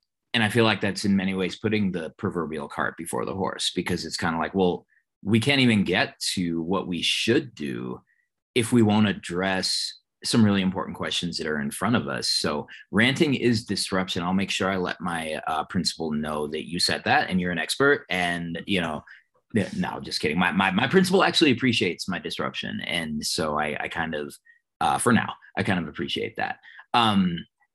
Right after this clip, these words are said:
i-, is, so you, you spoke a little bit about your background,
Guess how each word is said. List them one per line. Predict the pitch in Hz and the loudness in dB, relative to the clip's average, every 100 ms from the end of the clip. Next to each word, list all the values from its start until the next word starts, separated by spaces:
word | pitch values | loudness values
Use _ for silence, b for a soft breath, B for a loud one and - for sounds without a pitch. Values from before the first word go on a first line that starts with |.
| _ | _
i-, | 160 170 | 2 6
is, | 170 160 - | 6 6 4
so | 190 160 135 - _ _ _ _ _ _ _ _ _ _ - | 6 6 6 -2 _ _ _ _ _ _ _ _ _ _ -6
you, | 139 147 143 | 2 6 6
you | 127 135 | 4 0
spoke | 131 185 | 2 2
a | 208 | 2
little | 170 127 | 2 2
bit | 113 | 0
about | 101 90 | -2 -4
your | 92 | -6
background, | 82 - - 50 - 110 | -6 -8 -8 -8 -8 -10